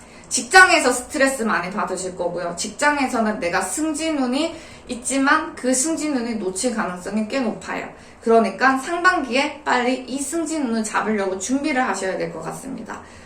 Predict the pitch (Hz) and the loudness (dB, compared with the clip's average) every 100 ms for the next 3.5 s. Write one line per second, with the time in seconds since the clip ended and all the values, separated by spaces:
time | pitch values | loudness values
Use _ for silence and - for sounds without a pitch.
0 | - - 226 214 190 - - - - 220 | -16 0 4 4 2 -4 -14 -14 -4 2
1 | 277 269 262 254 226 196 240 233 220 220 | 4 6 6 2 0 -2 2 4 4 0
2 | - - 262 233 214 175 180 190 185 180 | -4 -2 0 0 -2 -4 -4 -6 -6 -6
3 | 175 - 185 185 | -8 -6 -2 -2